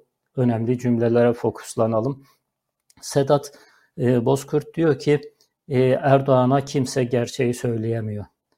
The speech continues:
Zaten korkuyorlar gerçeği söylemekten. Korkmalarının da ötesinde, e, zaten herhangi bir kişi görüşmeye girmeden önce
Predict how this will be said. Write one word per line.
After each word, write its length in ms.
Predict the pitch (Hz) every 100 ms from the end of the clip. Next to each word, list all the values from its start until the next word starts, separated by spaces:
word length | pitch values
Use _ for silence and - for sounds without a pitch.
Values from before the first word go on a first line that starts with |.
| _ _ _ _ _
Zaten 680 | - 123 120 143 120 131 -
korkuyorlar 680 | - 120 110 156 151 143 143
gerçeği 480 | 135 123 120 127 123
söylemekten. 800 | 131 127 127 127 123 160 160 - _
Korkmalarının 1400 | - 143 - 143 135 135 139 147 151 135 - 185 139 151
da 120 | 131 113
ötesinde, 720 | - 139 - 127 123 180 - _ _ 147
e, 240 | 131 131 151 165
zaten 360 | 143 151 143 131
herhangi 420 | 135 135 147 131
bir 100 | 123
kişi 360 | - 151 131
görüşmeye 540 | 139 131 135 - 123 123
girmeden 520 | 135 139 113 110 123
önce 420 | 139 117 139 147